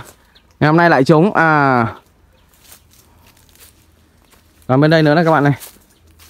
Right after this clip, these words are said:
Bên đây hồi xưa trồng tiêu. Nhưng mà bên đây diện tích đất hình như là rộng hơn. À, đó.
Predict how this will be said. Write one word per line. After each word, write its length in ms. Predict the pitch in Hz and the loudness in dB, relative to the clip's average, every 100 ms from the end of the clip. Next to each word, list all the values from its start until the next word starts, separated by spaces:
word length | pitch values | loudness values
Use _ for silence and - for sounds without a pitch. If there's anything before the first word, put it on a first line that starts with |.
| - _ _ _ _ - | -20 _ _ _ _ -4
Bên 100 | 156 | 0
đây 100 | 156 | 2
hồi 140 | 160 | 0
xưa 260 | 139 160 185 | 2 2 2
trồng 180 | 156 143 | 2 2
tiêu. 240 | 170 175 156 _ _ _ _ _ - - - | 2 2 -2 _ _ _ _ _ -20 -16 -2
Nhưng 100 | 160 | 0
mà 60 | |
bên 140 | 156 165 | 2 2
đây 200 | 175 175 | 2 2
diện 140 | 147 | 0
tích 140 | 156 190 | 0 -2
đất 140 | 226 | 0
hình 120 | 180 | 2
như 80 | 170 | 2
là 140 | 160 | 2
rộng 200 | 147 131 | 0 0
hơn. 240 | 156 180 180 - _ _ _ _ _ _ _ | 0 0 0 -4 _ _ _ _ _ _ _
À, 220 | - 175 165 - _ _ - | -4 -2 -4 -8 _ _ -8
đó. 320 | 123 143 170 | -2 -2 -2